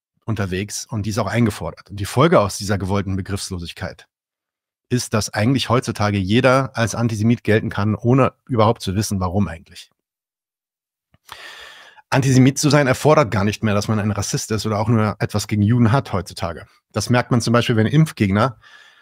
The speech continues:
weiß nicht, mit einer, so, mit so einem, äh, Davidstern mit der Aufschrift „Ungeimpft“ herumrennen und wegen, dann wegen Volksverhetzung in Gestalt von Holocaust-Relativierung verurteilt werden und auch als, und dann aber auch als Antisemiten gelten.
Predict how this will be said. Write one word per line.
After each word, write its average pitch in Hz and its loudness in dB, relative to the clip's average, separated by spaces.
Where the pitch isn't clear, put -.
weiß 95 -8
nicht, 92 -8
mit 110 -2
einer, 104 -2
so, 107 -4
mit 107 -2
so 107 -2
einem, 104 0
äh, 101 -10
Davidstern 107 2
mit 110 -8
der 110 0
Aufschrift - -2
„Ungeimpft“ 113 2
herumrennen 107 0
und 107 -2
wegen, 110 -2
dann 131 4
wegen 120 4
Volksverhetzung 120 0
in 107 0
Gestalt 107 -2
von 110 -4
Holocaust-Relativierung 101 -4
verurteilt 104 -6
werden 98 -4
und 104 -4
auch - -4
als, 131 -2
und 110 2
dann 147 4
aber 123 2
auch 135 0
als 127 -4
Antisemiten 98 -8
gelten. 87 -12